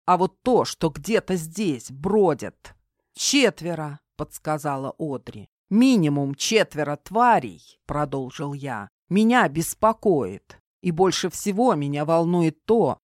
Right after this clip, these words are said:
что они сделали все, чтобы мы их не обнаружили». «Они разумны»,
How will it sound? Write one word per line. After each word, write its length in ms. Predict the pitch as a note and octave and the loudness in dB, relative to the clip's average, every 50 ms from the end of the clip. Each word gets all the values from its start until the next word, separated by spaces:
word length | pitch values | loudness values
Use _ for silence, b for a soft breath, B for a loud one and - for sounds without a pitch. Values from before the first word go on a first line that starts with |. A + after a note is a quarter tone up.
| _ | _
что 240 | - - - - F#3 | -12 -8 -2 2 2
они 220 | F3 F#3+ F#3+ F3+ F3 | 2 4 2 0 -2
сделали 540 | - - D3+ G#3 G#3+ G3 F#3+ G3 G3+ A3 G#3+ - | -2 -4 -2 0 2 2 2 2 2 0 -2 -4
все, 360 | - - - A3+ G#3 D3+ B2+ | -6 -4 0 2 2 2 0
чтобы 340 | - - - B2+ C3 C3 C3 | -2 -6 -8 -8 -8 -8 -8
мы 160 | C3+ C3+ C3 | -6 -8 -8
их 180 | B2 - - | -10 -8 -6
не 80 | D#3 D3+ | -4 -4
обнаружили». 1000 | D3 D3 C#3 D3+ D#3 D#3+ E3 D#3+ D3+ C3+ A2 - - G2+ G#2 G#2 - - G#2+ - _ _ _ _ _ _ - | -4 -4 -4 -2 -2 0 0 -2 -2 -6 -8 -12 -14 -16 -16 -16 -18 -20 -20 -20 _ _ _ _ _ _ -4
«Они 520 | - G3 G3+ G#3 G#3 A3 A3+ A3+ A3+ A3 | 0 2 2 4 4 4 4 4 4 4
разумны», 960 | G#3+ G3+ A#3+ B3+ C4 B3+ - B3 C#4+ C4 G#3 D#3+ D3 D3 D3 D3+ D3 C#3+ C#3+ | 2 2 2 2 2 2 2 2 2 4 4 2 0 -2 -2 -4 -4 -6 -8